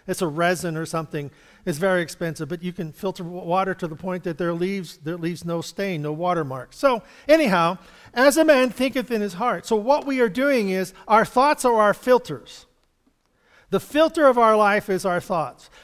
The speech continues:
And God, "As a man thinketh in his heart, so he is." So God has given us a whole new thought pattern. <laughs> He's given us a whole new concept,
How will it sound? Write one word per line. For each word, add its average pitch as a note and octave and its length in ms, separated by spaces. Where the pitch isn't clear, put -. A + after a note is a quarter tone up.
And F#3+ 260
God, G#3+ 540
"As G#3+ 220
a G#3+ 60
man G3+ 240
thinketh B3 360
in G#3+ 60
his G3 140
heart, A3+ 220
so G3+ 200
he A#3 100
is." G#3+ 100
So G#3 160
God A#3+ 420
has A#3 180
given B3 260
us G3 160
a G#3 80
whole A#3 200
new G#3+ 180
thought C#4+ 500
pattern. C#3+ 480
<laughs> - 80
He's A3+ 220
given D#4 220
us C#4+ 140
a A#3 100
whole C4+ 240
new B3+ 180
concept, B3+ 1000